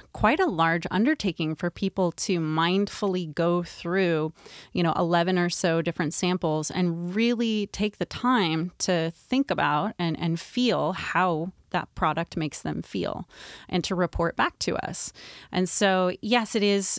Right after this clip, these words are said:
you know, for a lot of our judges, it's a real honor and it's so much fun to be involved in this process. But we also know that we're, we're making a big ask of them.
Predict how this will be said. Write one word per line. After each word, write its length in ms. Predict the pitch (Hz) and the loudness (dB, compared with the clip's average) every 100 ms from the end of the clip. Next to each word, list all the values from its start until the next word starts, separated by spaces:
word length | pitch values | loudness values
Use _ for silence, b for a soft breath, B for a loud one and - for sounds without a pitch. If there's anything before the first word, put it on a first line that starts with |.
| - | 0
you 120 | 214 | 2
know, 80 | 190 | 2
for 260 | - 190 - | 2 0 2
a 60 | 175 | 2
lot 200 | 180 247 | 2 2
of 80 | |
our 100 | 208 | 0
judges, 380 | 170 196 214 185 | 2 0 2 0
it's 120 | 196 220 | 0 0
a 80 | |
real 340 | 202 175 202 151 | 0 2 2 2
honor 260 | 165 170 156 | 0 0 0
and 180 | - 165 | -2 -2
it's 140 | 151 | -2
so 180 | - 196 | 0 0
much 200 | 156 - | 0 -4
fun 340 | - 180 175 | 0 0 2
to 120 | 165 | -2
be 120 | 175 165 | -2 -2
involved 380 | 160 151 160 | 0 0 0
in 80 | 165 | -2
this 160 | 151 - | -4 -4
process. 420 | - 170 165 156 | -4 -2 -2 -4
But 160 | - 165 | -2 -2
we 100 | 165 | 0
also 240 | 170 170 | 0 0
know 380 | 160 202 269 175 | 0 2 2 0
that 160 | 156 | -4
we're, 220 | 170 165 190 | -4 -4 -4
we're 280 | - 202 | -6 -2
making 320 | 269 294 202 175 | 2 2 0 -2
a 40 | |
big 180 | 156 170 - | -2 -4 -2
ask 300 | 190 - 175 | 0 -2 -6
of 120 | 160 | -6
them. 340 | 113 101 196 | -6 -4 -6